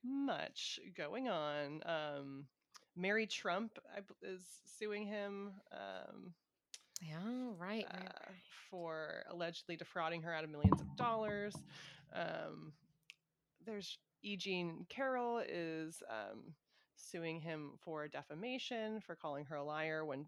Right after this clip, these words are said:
Speaker 1: she alleged, um, that he raped her. Uh, there's just, and like you said, there's so many, there's Trump Organization things, twenty twenty election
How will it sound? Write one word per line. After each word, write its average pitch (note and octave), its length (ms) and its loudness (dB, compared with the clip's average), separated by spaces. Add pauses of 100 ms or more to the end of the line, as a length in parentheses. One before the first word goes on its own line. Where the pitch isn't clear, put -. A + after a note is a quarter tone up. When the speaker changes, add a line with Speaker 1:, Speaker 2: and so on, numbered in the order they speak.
(160)
Speaker 1:
she - 280 -8
alleged, C#3+ 580 -8
um, - 420 -6 (420)
that D3 120 -4
he D3+ 140 -12
raped G3 280 -6
her. F3+ 280 -2 (1200)
Uh, B3 360 4
there's C#4 260 4
just, - 720 2 (360)
and G3 80 4
like F3+ 180 2
you D#3+ 60 -8
said, D#3 120 -4
there's D#3 160 -2
so F3 160 8
many, E3 260 6
there's E3 160 0
Trump D#3 260 6
Organization D#3 600 0
things, D#3+ 400 2
twenty D#3+ 240 -6
twenty D3+ 280 -8
election D#3+ 960 0